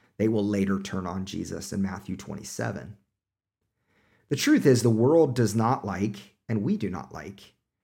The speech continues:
the idea of a God who completely welcomes all by grace through faith. The idea that a salvation is completely free.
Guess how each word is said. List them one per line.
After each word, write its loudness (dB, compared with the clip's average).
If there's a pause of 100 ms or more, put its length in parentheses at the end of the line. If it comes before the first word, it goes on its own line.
(240)
the 4
idea 6
of 0
a 2
God -2
who -6
completely -4
welcomes -2 (120)
all -4 (200)
by 0
grace -2 (100)
through -2
faith. -14 (960)
The 8
idea 8
that 6
a 2
salvation 0
is -2
completely -4
free. -10